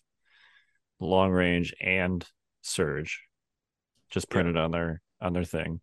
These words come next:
Speaker 1: You know, they've got, like, the A T R T, uh,
Speaker 2: Yeah.
Speaker 1: right? They've got the bark,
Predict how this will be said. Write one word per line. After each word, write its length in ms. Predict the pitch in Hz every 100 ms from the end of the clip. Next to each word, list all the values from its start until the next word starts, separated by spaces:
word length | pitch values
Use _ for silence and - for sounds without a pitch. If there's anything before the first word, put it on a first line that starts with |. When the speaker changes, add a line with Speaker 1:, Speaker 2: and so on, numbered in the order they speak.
| -
Speaker 1:
You 80 |
know, 120 | 95 87
they've 120 | 82
got, 200 | 90 87
like, 160 | 85 -
the 120 | -
A 100 | 87 85
T 140 | 87
R 120 | 78
T, 260 | 76 78 80 _ _ _ _ _
uh, 120 | 87 82
Speaker 2:
Yeah. 200 | - 78
Speaker 1:
right? 240 | - 85
They've 140 | 80 85
got 140 | 87
the 60 | -
bark, 380 | 78 80 78